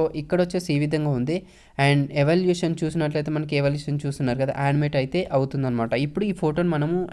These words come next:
యానిమేట్ అయితే చేసుకుందాం. స్టార్టింగ్ వచ్చేసినాను, స్టార్టింగ్ వచ్చేసి ఇక్కడ ఒక కీ ఫ్రేమ్ యాడ్ చేస్తున్నాను. యాడ్ చేసి లాస్ట్కి వచ్చేస్తున్నాను ఇప్పుడు, ఓకేనా?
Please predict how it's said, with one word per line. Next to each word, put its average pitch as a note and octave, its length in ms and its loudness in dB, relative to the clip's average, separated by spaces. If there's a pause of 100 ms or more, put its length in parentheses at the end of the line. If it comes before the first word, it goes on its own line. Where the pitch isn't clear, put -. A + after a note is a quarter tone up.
యానిమేట్ C#3+ 360 0
అయితే D3+ 160 0 (120)
చేసుకుందాం. C#3+ 480 -2 (540)
స్టార్టింగ్ F#3 420 2
వచ్చేసినాను, B2+ 520 -4 (100)
స్టార్టింగ్ D#3+ 440 0
వచ్చేసి D#3 360 -2 (100)
ఇక్కడ E3 180 0
ఒక D3+ 80 0 (100)
కీ F3 160 4
ఫ్రేమ్ F#3+ 220 2
యాడ్ B2+ 180 -2
చేస్తున్నాను. C3+ 440 0 (540)
యాడ్ D#3+ 200 4
చేసి G3 220 0 (100)
లాస్ట్కి D3+ 320 0
వచ్చేస్తున్నాను C3 440 -4
ఇప్పుడు, A#2 180 -4
ఓకేనా? E3 200 -2